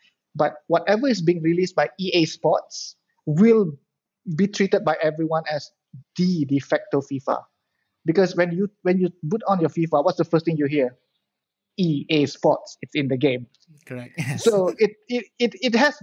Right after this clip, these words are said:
Speaker 1: different kick, right? When, when you, you, you just say, like, "I don't know who's fifa gonna partner with," and then they launch the game. If it doesn't have that E A Sports intro,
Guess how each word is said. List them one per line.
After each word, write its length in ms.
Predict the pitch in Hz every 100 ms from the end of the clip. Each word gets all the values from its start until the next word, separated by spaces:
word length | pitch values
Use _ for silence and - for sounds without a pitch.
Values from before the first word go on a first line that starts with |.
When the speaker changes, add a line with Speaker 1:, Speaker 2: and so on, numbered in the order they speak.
| 165
Speaker 1:
different 360 | 208 190 170
kick, 180 | - 147 -
right? 180 | 139 151
When, 180 | 165 165
when 240 | 175 170 -
you, 200 | 180 185
you, 240 | 196 180 156
you 100 | 156
just 180 | 190
say, 100 | -
like, 180 | 208 139
"I 20 | 139
don't 100 | 156
know 140 | 139
who's 220 | 160 156 -
fifa 380 | 160 - 156
gonna 220 | 151 139 135
partner 320 | - 147 160
with," 160 | 170 165
and 100 | 143
then 100 | 143
they 80 | 131
launch 220 | 147 151
the 60 | 143
game. 160 | 143 143 - _ _ _ _
If 120 | 180
it 100 | 196
doesn't 300 | 202 214 226 -
have 180 | 190 -
that 120 | 185 -
E 200 | 185 175 -
A 260 | 175 165 160 _ _ -
Sports 460 | - - 170 170 -
intro, 540 | 160 165 156 139 143